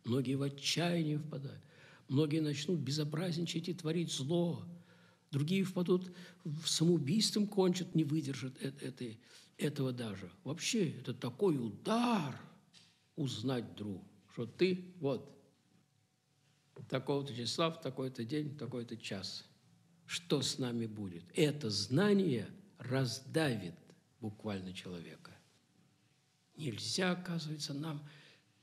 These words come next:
эти вещи давать. Это мы понимаем? Это понимаем. Почему же мы не понимаем, когда детям начинаем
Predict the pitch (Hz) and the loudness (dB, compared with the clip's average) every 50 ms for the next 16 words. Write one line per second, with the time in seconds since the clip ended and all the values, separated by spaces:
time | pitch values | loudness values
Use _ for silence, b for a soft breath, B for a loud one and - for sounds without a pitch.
0 | _ _ - - 175 - 170 160 156 156 151 139 - - 143 131 131 - - 127 | _ _ -4 -4 -4 -2 -2 -2 -2 0 0 0 0 0 -2 -4 -8 -8 -6 -6
1 | 123 151 190 170 139 117 - - - - - _ _ _ _ _ - - - - | -4 -2 -2 -2 -2 -4 -6 -10 -14 -16 -20 _ _ _ _ _ -16 -16 -2 2
2 | - 190 175 185 151 143 147 147 151 156 165 202 233 226 175 113 95 - - - | 4 4 4 4 2 2 2 2 2 2 2 2 2 2 0 -2 -4 -8 -14 -6
3 | - - 139 135 170 - 190 185 175 143 113 101 101 98 107 - - - - - | -2 0 0 0 0 0 2 2 2 2 0 -2 -4 -6 -8 -10 -14 -18 -20 -20
4 | _ _ _ _ _ _ _ - 135 135 - - - 156 143 143 143 147 139 131 | _ _ _ _ _ _ _ -4 -4 -2 -2 0 2 4 4 4 4 4 2 2
5 | 117 120 120 120 117 120 113 113 113 120 113 110 110 107 107 110 107 101 101 104 | 2 2 2 2 2 2 2 0 -2 -4 -2 -2 -2 -2 -2 -2 -2 -2 -4 -4
6 | 101 - 107 104 98 104 101 92 - - 101 98 101 104 - 120 120 120 123 120 | -6 -6 -8 -6 -6 -6 -6 -6 -6 -4 -4 -4 -4 -6 -6 -6 -6 -6 -6 -6
7 | - - 143 147 156 160 175 196 196 202 196 | -6 -4 -4 -2 -2 -2 0 0 -2 -2 -4